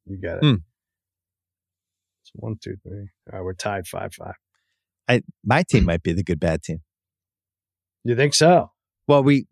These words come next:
Speaker 2: kill every bad team. That's part of the thing. But we have hung with some good teams,
Speaker 1: When you,
Speaker 2: but
Speaker 1: but when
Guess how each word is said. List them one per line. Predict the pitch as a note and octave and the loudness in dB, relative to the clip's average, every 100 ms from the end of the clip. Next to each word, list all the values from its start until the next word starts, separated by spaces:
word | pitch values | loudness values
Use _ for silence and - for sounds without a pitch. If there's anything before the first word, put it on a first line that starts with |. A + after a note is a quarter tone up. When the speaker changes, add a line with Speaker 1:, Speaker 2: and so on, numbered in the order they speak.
| - | -6
Speaker 2:
kill | - G3+ D#3 | 2 4 4
every | B2 C3+ | 2 2
bad | B2 B2 A2 | 2 2 2
team. | D3+ C3 D#2+ _ _ _ - | -2 -4 -6 _ _ _ -2
That's | B2+ - | -2 0
part | - C#3 | 0 2
of | B2 | 2
the | F#2+ | -2
thing. | G2+ F2 | -4 -2
But | A#2+ A2+ | -2 2
we | C#3 | 4
have | D3 D3 A#2+ | 4 4 0
hung | C3 | -4
with | A2 G2+ | -6 -8
some | G2+ G2 | -8 -6
good | G#2 | -6
teams, | - F#2 | -6 2
Speaker 1:
When | F3 | 4
you, | F#3+ | 6
Speaker 2:
but | E3+ | 6
Speaker 1:
but | F3+ | 4
when | F#3 | 4